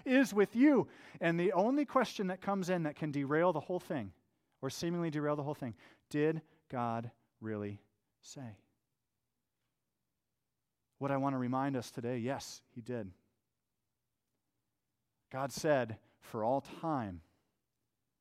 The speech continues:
the world is invited back to me." He said in Jesus. But we find other wrestlings. King,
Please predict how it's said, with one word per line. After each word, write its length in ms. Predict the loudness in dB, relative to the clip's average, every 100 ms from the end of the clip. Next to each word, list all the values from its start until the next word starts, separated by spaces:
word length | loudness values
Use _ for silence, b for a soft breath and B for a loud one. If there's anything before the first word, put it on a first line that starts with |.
| _ _ _ _ _ -10
the 80 |
world 280 | -6 -4 -4
is 100 | -4
invited 420 | -6 -4 -4 -6
back 300 | -6 -8 -10 -14
to 100 | -10
me." 260 | -10 -12 _ _ _ _ _ _ _ _ _ _ _ _ _ _
He 140 | -10
said 520 | -10 -2 0 0 -2 -8 b b
in 220 | -4 -4
Jesus. 680 | -4 -6 -6 -10 -14 -20 -20 _ _ _ _ _ _ _ _ _ _ _ _ _ _ _ _ b b _
But 100 | -2
we 100 | 0
find 300 | 2 2 4
other 180 | 4 4
wrestlings. 480 | 2 0 -4 -4 -4
King, 380 | -2 0 0